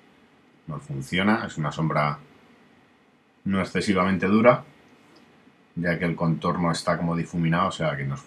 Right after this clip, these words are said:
va a funcionar perfectamente. Le damos ok. Voy a bajar un poco la opacidad.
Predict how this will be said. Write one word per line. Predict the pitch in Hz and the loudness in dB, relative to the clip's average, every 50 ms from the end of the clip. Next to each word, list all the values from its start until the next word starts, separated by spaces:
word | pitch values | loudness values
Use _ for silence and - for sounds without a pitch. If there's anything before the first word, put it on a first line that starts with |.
| - 80 | -2 0
va | 80 78 | 0 0
a | |
funcionar | - - 80 - 82 82 82 80 - | 0 -2 -6 -4 0 0 0 0 0
perfectamente. | - - - 85 - - 85 85 90 90 87 - 117 120 120 - - - - - - - | -4 -6 -8 -8 -4 -2 -2 0 0 -2 -2 -2 -4 -4 -4 -8 -18 -20 -20 -20 -10 -8
Le | - | -6
damos | 76 - 73 - - 160 | -4 -2 -4 -4 -4 -4
ok. | - 104 101 104 123 120 - - - - - - - - - - - - - - _ _ _ _ _ _ _ - _ _ _ _ _ _ _ _ _ _ _ _ _ _ _ _ _ _ _ _ _ - _ _ _ _ _ _ _ _ _ _ _ _ _ _ _ _ _ _ _ - | -2 0 0 0 0 0 -4 -10 -20 -20 -20 -20 -20 -20 -20 -20 -20 -20 -20 -20 _ _ _ _ _ _ _ -20 _ _ _ _ _ _ _ _ _ _ _ _ _ _ _ _ _ _ _ _ _ -20 _ _ _ _ _ _ _ _ _ _ _ _ _ _ _ _ _ _ _ 0
Voy | 104 101 98 | 2 4 4
a | 92 | 6
bajar | 90 - - 98 92 | 4 6 4 4 4
un | 87 85 82 | 4 2 2
poco | - 87 78 85 | 2 2 2 4
la | 80 78 76 | 4 4 2
opacidad. | 73 - 90 - - 82 82 98 117 139 135 | 2 0 -2 0 0 0 2 4 4 4 2